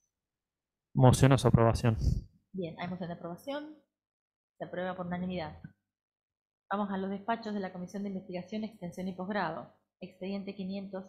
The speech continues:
Speaker 2: setenta y siete barra veintitrés, otorgar aval institucional al ciclo de conversatorio en la mujer, el agro, miradas y desafíos, en modalidad combinada, presencial y virtual, de acuerdo al detalle que consta en el anexo de la presente resolución. Sí.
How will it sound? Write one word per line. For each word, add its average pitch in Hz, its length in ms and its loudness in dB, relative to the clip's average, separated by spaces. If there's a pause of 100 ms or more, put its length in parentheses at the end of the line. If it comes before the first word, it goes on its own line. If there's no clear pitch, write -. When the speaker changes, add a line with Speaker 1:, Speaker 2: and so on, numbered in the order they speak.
(120)
Speaker 2:
setenta 175 320 -10
y 175 40 -10
siete 185 200 -12
barra 185 200 -8
veintitrés, 233 580 -10
otorgar 202 580 -8
aval 190 240 -8
institucional 214 760 -6 (640)
al 190 120 -6
ciclo 214 280 -6
de 185 80 -6
conversatorio 180 600 -8
en 190 60 -6
la 175 80 -6
mujer, 226 440 -10
el 185 140 -6
agro, 214 380 -4
miradas 180 580 -6
y 175 60 -8
desafíos, 262 680 -8 (640)
en 190 100 -4
modalidad 180 460 -4
combinada, 226 560 -2
presencial 180 720 -8
y 180 100 -10
virtual, 240 560 -4
de 214 140 -6
acuerdo 220 320 -4
al 208 80 -4
detalle 202 320 -8
que 190 140 -10
consta 180 320 -8
en 180 120 -6
el 180 60 -6
anexo 180 340 -10
de 190 60 -6
la 165 80 -8
presente - 320 -16
resolución. 175 640 -14 (1200)
Sí. 185 220 -14